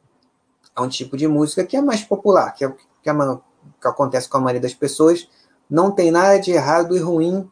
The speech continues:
em nada disso. Qualquer coisa que seja, é, especialmente essas mais populares que fazem mais sucesso, que o pessoal começa a achar que, que, sei lá, uma coisa que,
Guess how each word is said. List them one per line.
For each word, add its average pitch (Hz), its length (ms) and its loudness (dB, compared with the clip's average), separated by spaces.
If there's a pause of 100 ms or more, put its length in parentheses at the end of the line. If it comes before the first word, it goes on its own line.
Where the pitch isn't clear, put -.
(180)
em 160 120 -4
nada 185 340 0
disso. 143 560 -10
Qualquer 214 500 -4
coisa 143 440 2 (600)
que - 160 -14
seja, 135 800 -2 (400)
é, 120 460 -10
especialmente 175 920 0
essas 143 300 2
mais 151 260 -2
populares 127 500 0
que - 80 -20
fazem 131 200 -4
mais 127 200 -8
sucesso, - 600 2 (320)
que - 80 -20
o - 40 -20
pessoal 131 420 -6
começa 135 400 -4 (240)
a 123 120 -6
achar 139 380 -2
que, 131 380 -8 (500)
que, 120 520 -8
sei 156 180 0
lá, 160 180 4
uma 139 240 2
coisa 156 260 2
que, 143 420 -2